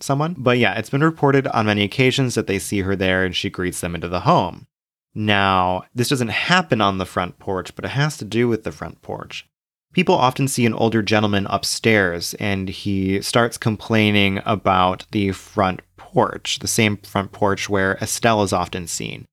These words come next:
Now, this individual is most likely Shubal Merritt, as that front porch was not constructed and was not part of the home when he originally built it. So he's pretty salty that they kind of ruined his architectural plans.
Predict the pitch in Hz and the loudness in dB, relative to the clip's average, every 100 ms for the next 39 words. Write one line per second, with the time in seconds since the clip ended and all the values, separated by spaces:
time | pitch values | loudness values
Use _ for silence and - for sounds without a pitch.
0 | _ _ _ _ 123 113 113 123 165 170 | _ _ _ _ 2 4 4 4 2 2
1 | 147 127 117 123 117 98 101 98 104 - | 2 4 4 2 2 0 0 2 2 0
2 | 101 98 - 110 - 101 95 95 110 170 | -2 -2 0 0 0 -2 -2 0 2 2
3 | 208 - 117 117 - 127 - - - - | 0 -2 0 0 0 0 0 -4 -8 0
4 | 131 - - 120 - - 104 104 104 - | 0 -2 0 0 0 0 -2 2 0 0
5 | - 107 - 104 - 123 110 95 98 104 | -4 -4 0 0 2 2 2 0 -2 0
6 | 104 - - 107 101 98 87 104 98 95 | 0 -2 -4 -2 0 -2 0 2 2 0
7 | 98 87 104 95 98 95 87 92 85 80 | -2 -2 -2 -2 0 -2 -2 -4 -4 -4
8 | 82 - 85 - - 101 98 110 - 139 | -4 -2 -4 -6 -4 -2 -2 -2 0 2
9 | 156 - 135 135 - 117 104 101 101 107 | 2 2 2 2 0 2 2 2 -2 -2
10 | 101 110 101 92 101 101 101 90 95 - | -2 -2 -2 -2 0 2 2 0 -2 0
11 | 98 95 - 92 - 87 82 - 87 82 | 0 -2 -6 -8 -8 -8 -8 -8 -6 -6
12 | - - | -8 -16